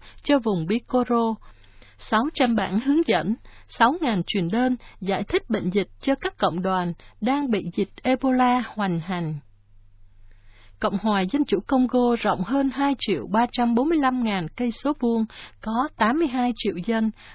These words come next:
gồm nhiều chủng tộc, đa số là Bantu, chia thành ba trăm bộ lạc khác nhau. Đông nhất là các chủng tộc Teke, Twa, Hutu, Kapandi,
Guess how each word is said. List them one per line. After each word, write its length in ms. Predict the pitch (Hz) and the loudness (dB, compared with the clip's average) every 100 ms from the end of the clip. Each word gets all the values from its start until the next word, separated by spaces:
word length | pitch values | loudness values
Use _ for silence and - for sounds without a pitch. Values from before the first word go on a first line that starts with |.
| - | -4
gồm 280 | 220 214 214 | 0 2 4
nhiều 240 | 208 196 | 4 2
chủng 240 | - 226 | 0 -4
tộc, 240 | 285 226 180 - - | -2 -2 -2 -8 -6
đa 160 | 247 277 | -2 -2
số 260 | - 254 | 0 -2
là 220 | 311 262 170 | 0 0 -2
Bantu, 680 | 185 226 214 - 240 226 220 - - - - | 0 0 0 -2 -2 -2 -6 -14 -20 -20 -20
chia 180 | - 302 294 | -2 0 0
thành 440 | 226 185 165 170 | 0 0 0 0
ba 200 | 208 254 254 | 2 2 0
trăm 280 | 269 262 233 | 0 0 0
bộ 140 | 185 | -2
lạc 260 | 180 180 139 | -2 -4 -6
khác 220 | - 285 247 | -8 -4 0
nhau. 320 | 233 220 220 - - - - - - | 0 0 -2 -8 -20 -20 -20 -20 -4
Đông 220 | 254 269 | 0 4
nhất 260 | 285 370 - | 4 2 0
là 220 | 196 180 - | -2 -2 -2
các 160 | 330 | -6
chủng 200 | - 208 | -2 -2
tộc 240 | 233 202 - - - | 0 -2 -4 -10 -4
Teke, 500 | 262 - 247 233 226 - - - | -2 -2 -2 0 -2 -6 -16 -4
Twa, 460 | 233 226 220 220 214 - | -2 4 4 4 0 -8
Hutu, 640 | - 269 262 269 254 247 - - - | -2 0 0 0 0 -2 -8 -20 -6
Kapandi, 680 | 226 - 226 226 226 226 | -6 2 2 4 2 0